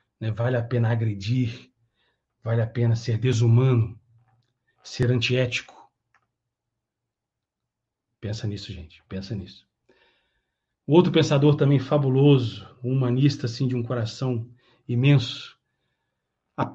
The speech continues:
Leonard Boff, "A pandemia do coronavírus nos revela que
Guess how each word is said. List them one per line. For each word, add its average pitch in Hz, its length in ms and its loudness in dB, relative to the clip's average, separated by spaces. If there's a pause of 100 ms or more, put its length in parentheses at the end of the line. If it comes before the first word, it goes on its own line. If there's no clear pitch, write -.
(240)
Leonard 139 400 4
Boff, 143 560 4
"A 139 100 -4
pandemia 190 600 8
do 190 100 6
coronavírus 151 1120 2
nos 147 200 0
revela 135 480 0
que 117 380 -6